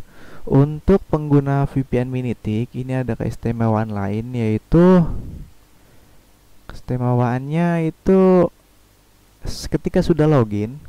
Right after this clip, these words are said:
ketika sudah login seperti ini, dia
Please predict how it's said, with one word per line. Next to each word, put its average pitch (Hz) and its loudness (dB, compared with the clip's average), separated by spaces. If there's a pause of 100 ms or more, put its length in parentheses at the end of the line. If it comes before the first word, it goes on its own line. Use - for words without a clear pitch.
(160)
ketika - -4
sudah 147 2
login 139 2
seperti 135 0
ini, 107 -6 (2000)
dia 185 0